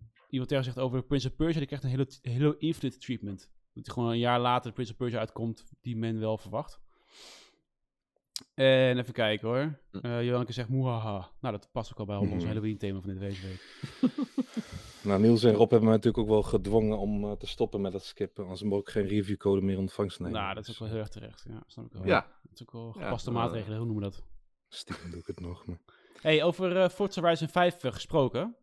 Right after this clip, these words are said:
Speaker 1: Eh, we hebben van de week hebben wij Club Horizon opgenomen, de eerste in de serie.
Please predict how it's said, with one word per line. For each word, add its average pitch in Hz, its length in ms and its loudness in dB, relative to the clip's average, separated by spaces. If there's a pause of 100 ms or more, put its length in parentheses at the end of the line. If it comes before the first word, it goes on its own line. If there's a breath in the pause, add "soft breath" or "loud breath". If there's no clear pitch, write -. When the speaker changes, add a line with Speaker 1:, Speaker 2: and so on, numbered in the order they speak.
(120)
Speaker 1:
Eh, - 20 -16 (320)
we 135 60 0
hebben 147 180 0
van 156 140 -2
de 147 60 0
week 156 220 2
hebben 139 180 0
wij 135 120 0
Club 170 200 -4
Horizon 143 440 2
opgenomen, 113 280 -2
de 113 60 -6
eerste 156 280 -2
in 123 60 -2
de 117 100 -2
serie. 147 460 0